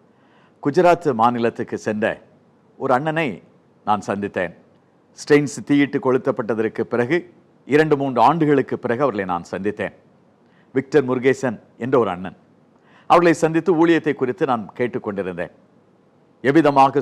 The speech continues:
சுவிசேஷம் சென்று கொண்டிருக்கிறது, மக்கள் மத்தியிலே நற்செய்தி பணிக்கான வரவேற்பு இருக்கின்றதா, இயேசு கிறிஸ்துவை அறிந்திருக்கிறார்களா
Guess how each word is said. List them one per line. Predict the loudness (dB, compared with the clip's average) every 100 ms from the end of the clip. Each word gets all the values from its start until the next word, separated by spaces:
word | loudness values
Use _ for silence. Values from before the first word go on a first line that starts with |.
| -2
சுவிசேஷம் | -4 0 0 0 -4
சென்று | -6 -4 -4
கொண்டிருக்கிறது, | -4 -4 -4 -6 -4 -6 -8 _ _ _ _ _
மக்கள் | -2 0 2 2
மத்தியிலே | 2 0 2 2 0 -10 _ _ _ -4
நற்செய்தி | -2 4 4 2
பணிக்கான | -2 -4 -2 -2 0
வரவேற்பு | 0 2 2 2
இருக்கின்றதா, | -2 -2 -2 0 0 0 -12 _ _ _ _ _ _ _
இயேசு | 2 2 0
கிறிஸ்துவை | -2 -4 0 0
அறிந்திருக்கிறார்களா | 0 0 0 2 2 2 2